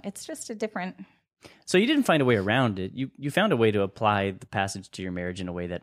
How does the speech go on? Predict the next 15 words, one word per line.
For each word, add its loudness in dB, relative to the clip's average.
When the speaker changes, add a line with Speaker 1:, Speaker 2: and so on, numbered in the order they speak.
Speaker 2:
really -6
works -4
and 0
I 2
think -4
is -8
still -4
true -2
to -2
what -6
the -6
scriptures -6
teach. -8
Speaker 1:
Absolutely. -8
Speaker 2:
Yeah. -8